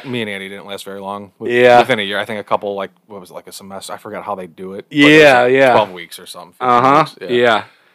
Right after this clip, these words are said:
Speaker 2: d-,
Speaker 1: Interesting.
Speaker 2: I did the graphic design, uh, <laughs>
Speaker 1: That's what we started, yeah.
Speaker 2: Yeah, yeah.
Speaker 1: Crazy. Was that
Speaker 2: Yeah.
Speaker 1: what year?
Speaker 2: Um, oh, what did I do that? It was around two thousand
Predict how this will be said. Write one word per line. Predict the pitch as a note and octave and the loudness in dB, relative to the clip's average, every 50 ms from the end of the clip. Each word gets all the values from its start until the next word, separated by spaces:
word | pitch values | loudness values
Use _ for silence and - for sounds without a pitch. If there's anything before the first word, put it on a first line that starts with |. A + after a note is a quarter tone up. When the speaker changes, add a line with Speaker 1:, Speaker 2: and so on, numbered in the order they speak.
| _ _ - | _ _ -4
Speaker 2:
d-, | C#3 | -4
Speaker 1:
Interesting. | B2 B2 G#2 - - G2 F#2+ | -4 -4 -6 -10 -10 -6 -6
Speaker 2:
I | C3 | -4
did | C3+ C3 C#3+ C#3 | -4 -2 -4 -4
the | B2+ B2+ | -4 -4
graphic | B2 C#3+ C#3 C3+ C3 - C3+ C3 - | -2 0 0 0 0 0 -2 -6 -6
design, | - B2+ A#2+ B2 C3 B2+ B2+ B2+ B2 B2 B2 | -6 -8 -4 -2 0 0 0 0 -2 -2 -4
uh, | A#2+ A#2 A2+ A2+ - - D3+ | -6 -8 -8 -6 -6 -6 -4
<laughs> | - - | 0 2
Speaker 1:
That's | A#3+ A3+ F#3 - - C3 - F#3 | 4 4 4 6 4 4 6 4
what | - F#3+ | 4 2
we | A#2 A#2+ | 2 0
started, | - - A#2+ G#2+ G#2 G2 G#2 - | -2 -2 -2 -2 -2 -4 -4 -2
yeah. | C3 B2+ B2+ | 2 4 6
Speaker 2:
Yeah, | B2+ B2 B2 B2+ B2+ B2 - _ _ _ _ _ _ | 6 8 6 6 4 2 -4 _ _ _ _ _ _
yeah. | - A2+ A2 A#2 A2+ A2 A2 | -4 -2 0 0 0 0 -2
Speaker 1:
Crazy. | A2+ - - A#2+ A#2 A2+ F#2+ F2+ E2+ - - | -4 -4 -2 -2 -2 -2 -6 -10 -14 -10 -4
Was | C3+ C3+ C#3 C#3 | -2 0 2 4
that | E3 E3 | 4 4
Speaker 2:
Yeah. | - C3 - - | 2 0 -2 -4
Speaker 1:
what | C#3 C#3+ - | -4 -4 -2
year? | C3 E3+ E3+ F#2 E2 _ _ _ _ _ _ _ _ | -2 -4 -4 -6 -6 _ _ _ _ _ _ _ _
Speaker 2:
Um, | - B2+ C#3 D3 D3+ D#3 D#3+ D#3+ D#3+ D#3 D#3+ D#3 C3+ - _ _ _ _ _ _ _ _ _ _ _ _ _ _ _ | 2 4 6 6 8 8 8 6 6 6 4 2 -4 -10 _ _ _ _ _ _ _ _ _ _ _ _ _ _ _
oh, | G#2+ B2+ C#3 C3+ B2+ A#2 G#2+ G#2 | -16 -14 -12 -12 -12 -14 -16 -18
what | A#2+ C#3 C#3 _ | -20 -20 -20 _
did | _ _ - | _ _ -20
I | B2+ B2+ C3 | -18 -18 -18
do | A#2+ A#2 A2+ A#2+ A#2 | -16 -16 -14 -14 -14
that? | G#2+ A#2 A#2+ A#2 A2+ A2 - | -12 -14 -14 -14 -16 -16 -18
It | B2+ B2 B2+ | -14 -10 -6
was | C#3 D3+ E3 D3+ | -6 -6 -4 -4
around | F#3 G3 G3+ F#3+ F3+ F3+ E3 | -2 0 2 2 2 0 -2
two | - - E3+ | -4 -6 -6
thousand | D#3+ - - D#3+ D3+ D#3 E3 E3 D3 D3+ E3 E3 E3 D#3+ D#3+ D#3+ D#3+ D#3+ D#3 D#3 D#3 D#3 D3+ D3+ C3+ | -4 0 2 4 6 6 6 4 2 0 -2 0 2 2 2 2 2 0 0 -2 -2 -2 -4 -4 -6